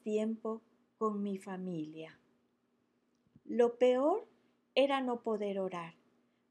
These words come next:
pero Dios, que conoce las necesidades humanas, entendía. Al fin recordé que Él preparó dos cosas para estos casos.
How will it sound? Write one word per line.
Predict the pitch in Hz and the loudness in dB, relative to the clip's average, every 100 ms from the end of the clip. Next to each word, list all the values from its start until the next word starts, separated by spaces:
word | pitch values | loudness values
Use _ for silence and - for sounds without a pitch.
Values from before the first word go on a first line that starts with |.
| _ | _
pero | 220 214 208 | 4 4 0
Dios, | 220 220 208 202 - - _ _ - | 2 2 2 -2 -10 -18 _ _ -4
que | 214 | -2
conoce | 214 202 208 240 285 - | 0 0 0 -2 -2 -4
las | 233 208 - | -4 -6 -6
necesidades | 190 185 190 190 196 190 190 190 190 | -8 -6 -10 -8 -4 -2 -2 -4 -6
humanas, | 190 180 190 208 240 247 - _ _ _ | -8 -8 -8 -6 -8 -10 -18 _ _ _
entendía. | 208 202 196 190 185 185 180 165 - _ _ _ _ _ _ _ _ - | -6 -4 -4 -4 -4 -6 -6 -8 -14 _ _ _ _ _ _ _ _ -4
Al | 214 208 | -2 -4
fin | - 262 294 370 - _ _ _ | -4 -2 -2 -2 -10 _ _ _
recordé | - 226 220 - 208 208 226 247 381 - _ _ _ | -4 -2 -2 -2 -2 -2 -4 -4 -4 -10 _ _ _
que | - 247 247 285 | 0 4 4 2
Él | 339 - | 0 -2
preparó | 262 247 214 208 208 | -4 -2 -4 -2 -2
dos | 208 202 - | -4 -6 -10
cosas | - 208 220 - 247 - - | -8 -6 -6 -8 -10 -12 -10
para | 214 208 190 | -8 -6 -4
estos | 190 185 - 190 - | -6 -8 -10 -12 -12
casos. | - 170 165 - 160 - | -12 -10 -10 -14 -16 -20